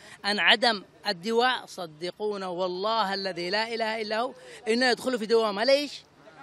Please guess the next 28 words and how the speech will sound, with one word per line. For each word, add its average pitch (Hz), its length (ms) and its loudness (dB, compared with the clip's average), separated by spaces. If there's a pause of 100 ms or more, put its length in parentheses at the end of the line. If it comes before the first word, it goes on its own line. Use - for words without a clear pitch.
(120)
بتترتب 196 840 -4
على 262 240 4
الأسرة 254 520 -2
ديون 269 440 -2 (100)
لا 226 360 4
نطيقها، 208 680 -6
لا 349 220 2
نحن 294 320 -2
ولا 269 380 2
الأسرة 240 380 -6
كامل، 240 380 -6
ولا، 226 220 -2
واللي 220 240 -2
بيعطيك 214 560 -2 (760)
كم 208 180 -6
بيعطيك؟ 170 420 -8
بالله 170 260 -8
عليك، 143 280 -10 (180)
اللي 180 140 -6
بيعطيك 165 460 -6
كم 175 180 -10
بيعطيك؟ 143 360 -14 (720)
أتمنى 240 440 -2
أن 214 300 -8
تكون 208 300 -10
كلماتي 214 520 -8
هذه 214 220 -4
لامست 208 480 -2